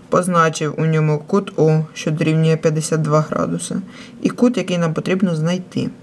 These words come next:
Будем спочатку ви-, ну, фігура, за якою ми постійно рішаємо задачі, в нас трикутник, тому треба все зводити до трикутника. Значить, знайдемо оцей його кут.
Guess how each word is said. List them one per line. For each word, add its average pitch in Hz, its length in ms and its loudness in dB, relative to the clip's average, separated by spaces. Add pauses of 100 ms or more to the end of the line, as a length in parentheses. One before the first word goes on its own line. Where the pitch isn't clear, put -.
(1300)
Будем 208 600 2
спочатку 240 640 -4
ви-, 190 300 -2
ну, 156 240 0 (1200)
фігура, 202 380 6
за 175 100 0
якою 185 280 2
ми 180 120 2
постійно 180 420 0
рішаємо 180 680 4 (420)
задачі, 156 580 2
в 160 40 0
нас 202 200 2
трикутник, 160 600 0
тому 185 260 2
треба 180 240 2
все 208 200 0
зводити 185 380 -2
до 165 140 0
трикутника. 165 640 -4 (760)
Значить, 151 380 2
знайдемо 208 560 4
оцей 175 240 0
його 196 160 4
кут. 139 380 -2